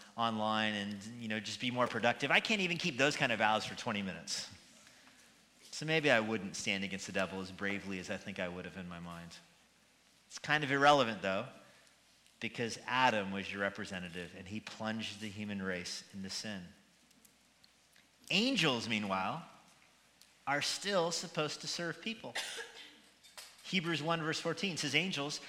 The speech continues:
are given as ministering spirits for those who will inherit salvation." So even in light of sin, even though Adam plunged the human race into sin, angels didn't get reassigned once people became sinners. God didn't see Adam plunge the world into sin and say, "You know what, on second thought,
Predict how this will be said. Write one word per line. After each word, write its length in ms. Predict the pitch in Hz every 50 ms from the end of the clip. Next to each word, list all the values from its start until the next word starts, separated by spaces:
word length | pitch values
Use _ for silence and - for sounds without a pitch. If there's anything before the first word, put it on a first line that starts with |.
| - - -
are 80 | 135
given 320 | 139 131 180 180 147 156 156
as 240 | 117 147 139 113 120
ministering 560 | 139 143 165 185 190 160 - - 160 151 143
spirits 540 | - - - 202 185 151 151 151 - - - - - -
for 180 | - - 156 151
those 300 | 147 160 180 190 - -
who 80 | 180
will 140 | 165 165 160
inherit 360 | 156 143 147 170 175 180 -
salvation." 640 | - - 202 190 185 214 233 226 - - 151 127 - - - - -
So 160 | - - 220
even 260 | 208 240 269 262 269 240
in 100 | 220 196
light 440 | 185 180 170 185 214 262 277 220
of 180 | 190 208 208 151
sin, 340 | - - - 269 269 196 120 - - - - - - - - - - -
even 220 | 214 247 233 240
though 120 | 247 226
Adam 360 | 214 185 202 214 233 240 233 190
plunged 320 | 175 220 220 190 156 165
the 40 | 180
human 200 | 190 190 196 190
race 240 | 196 202 196 - 190
into 100 | 175 156
sin, 340 | - - 214 202 196 185 151 - - - -
angels 460 | - 208 254 269 214 240 226 185 151
didn't 240 | 165 208 185 202 190
get 200 | 180 202 165 -
reassigned 880 | 139 143 143 165 185 208 190 180 - - 185 185 196 180 156 151 160 151
once 200 | 151 156 151 -
people 260 | - 180 175 143 156
became 320 | 143 147 139 165 151 139
sinners. 540 | 120 - - 202 185 147 156 185 185 - - - - - - - - - - - - - _ _ _ _ _ _ _ _ _ -
God 240 | 151 202 208 233 202
didn't 200 | 220 180 180 165
see 260 | - - 208 208 190
Adam 300 | 160 170 185 180 180 170
plunge 280 | - 180 175 170 151 123
the 80 | 151
world 220 | 151 165 180 180 165
into 180 | 156 151 143
sin 280 | - - 165 156 156 151
and 140 | 139 139 131
say, 280 | - - - 143 139 143
"You 140 | 160 196
know 100 | 226 254
what, 160 | 262 247 208 -
on 140 | 202 202
second 380 | 185 - - 220 220 196 165 -
thought, 320 | - 131 123 131 147 -